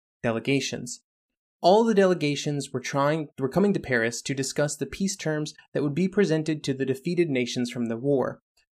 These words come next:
While the treaty with Germany is the most well-known outcome of these discussions, there were also treaties created and presented to the Ottoman Empire, Bulgaria, and what was left of the Austro-Hungarian Empire. The overall scope of what had to be accomplished in these negotiations was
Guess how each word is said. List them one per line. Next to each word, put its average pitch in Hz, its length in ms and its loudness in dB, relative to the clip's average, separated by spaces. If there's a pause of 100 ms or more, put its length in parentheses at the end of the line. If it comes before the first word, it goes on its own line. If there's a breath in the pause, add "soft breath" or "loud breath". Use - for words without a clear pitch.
While 175 160 6
the 180 80 6
treaty 226 240 2
with 214 140 2
Germany 175 520 2
is 156 140 0
the 151 80 0
most 147 240 2
well-known 135 720 2
outcome 156 420 0
of 117 120 -4
these 120 180 -2
discussions, 143 680 -2 (280)
there 170 100 8
were 180 120 4
also 226 320 4
treaties 190 480 0
created 170 460 2
and 151 100 2
presented 151 560 0
to 156 140 0
the 151 160 0
Ottoman 143 320 4
Empire, 117 600 -2
Bulgaria, 135 760 2 (260)
and 165 80 0
what 165 80 4
was 170 220 2
left 165 240 2
of 165 60 0
the 170 100 2
Austro-Hungarian 143 880 0
Empire. 117 500 -8 (500 soft breath)
The 180 120 8
overall 202 340 6
scope 202 380 4
of 165 120 0
what 156 140 2
had 151 220 0
to 147 60 -6
be 147 100 0
accomplished 160 580 0
in 180 180 2
these 170 200 0
negotiations 160 840 -2
was 143 320 0